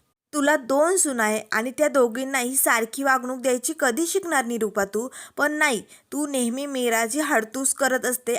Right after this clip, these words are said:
आणि देविकाचा उदो उदो करत असते, सारखं तुझं तेच चालू असतं, मी बघते ना.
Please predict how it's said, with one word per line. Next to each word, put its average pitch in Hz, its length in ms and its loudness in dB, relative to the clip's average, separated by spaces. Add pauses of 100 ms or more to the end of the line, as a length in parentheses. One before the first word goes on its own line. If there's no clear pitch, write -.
(120)
आणि 247 220 -2
देविकाचा 254 640 0
उदो 254 300 2
उदो 254 240 0
करत 240 240 0
असते, 190 260 -2 (320)
सारखं 269 440 2
तुझं 294 260 0 (160)
तेच 294 280 2
चालू 262 200 4
असतं, 240 220 0
मी 285 120 -6
बघते 262 440 0
ना. 240 120 0